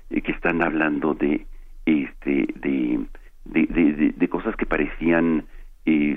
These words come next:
superadas completamente, o sea, que en el imaginario de cualquier persona más o menos sensata podría,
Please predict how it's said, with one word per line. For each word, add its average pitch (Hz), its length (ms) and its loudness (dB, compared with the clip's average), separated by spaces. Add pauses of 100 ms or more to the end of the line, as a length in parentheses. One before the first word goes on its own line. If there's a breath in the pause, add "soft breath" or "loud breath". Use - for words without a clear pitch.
superadas 131 460 -2
completamente, 69 680 0
o 64 120 0
sea, 65 260 0
que 71 140 0
en 76 120 2
el 71 140 2
imaginario 78 880 2 (340 loud breath)
de - 120 0
cualquier 76 640 0
persona 76 520 0
más 78 260 -2
o 76 80 -8
menos 82 500 2
sensata 71 580 -2 (420 loud breath)
podría, 76 680 2